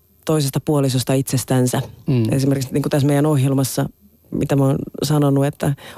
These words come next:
Speaker 1: onnistumisprosentti on hyvin pieni, ellei toinen ole siinä mukana omasta tahdostansa.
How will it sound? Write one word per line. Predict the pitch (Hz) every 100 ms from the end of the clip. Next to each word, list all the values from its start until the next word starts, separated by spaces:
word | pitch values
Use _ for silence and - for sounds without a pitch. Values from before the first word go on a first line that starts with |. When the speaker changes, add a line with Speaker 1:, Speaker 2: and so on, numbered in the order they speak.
| -
Speaker 1:
onnistumisprosentti | 175 190 180 - 151 143 - 156 156 147 - 143
on | 135
hyvin | 151 143 143
pieni, | 160 151 160 180 - _ _ _ _ _ _ _ _ -
ellei | 165 160 151
toinen | - 160 151 143
ole | 139
siinä | 131 143 139
mukana | 135 139 139 135
omasta | 143 139 135 135
tahdostansa. | 139 120 123 123 - 110 -